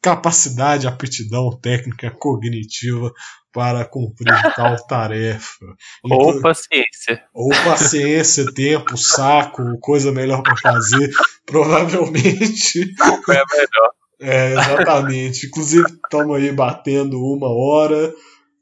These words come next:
Speaker 1: É, o
Speaker 2: Isso aí.
Speaker 1: vídeo um pouco menos, como sempre, por causa da edição.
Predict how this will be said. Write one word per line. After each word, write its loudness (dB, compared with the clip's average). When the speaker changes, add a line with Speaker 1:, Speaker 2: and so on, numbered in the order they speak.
Speaker 1:
É, -2
o 0
Speaker 2:
Isso -4
aí. 2
Speaker 1:
vídeo -4
um -6
pouco -4
menos, -2
como -6
sempre, -4
por -14
causa -4
da -4
edição. -2